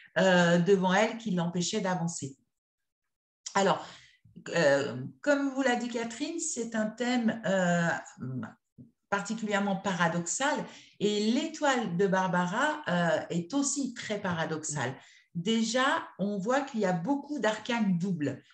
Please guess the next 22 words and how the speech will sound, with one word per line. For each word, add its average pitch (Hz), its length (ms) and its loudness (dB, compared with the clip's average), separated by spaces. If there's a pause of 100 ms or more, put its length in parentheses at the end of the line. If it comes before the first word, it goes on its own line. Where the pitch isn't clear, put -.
Les 175 200 0
arcanes 214 460 0
doubles 233 460 -2
nous, 190 420 2
euh, 170 200 4
renvoient 202 440 0
vraiment 202 300 0
à 208 80 0
une 180 140 4
notion 170 300 0
de 196 60 -2
paradoxe. 175 880 -2
On 190 160 2
voit 214 240 4
qu'il 220 180 -4
y - 20 2
a 190 180 2 (120)
deux 208 140 0
chariots, 214 600 0 (880)
un 170 260 4
au 170 40 4
poste 165 360 -2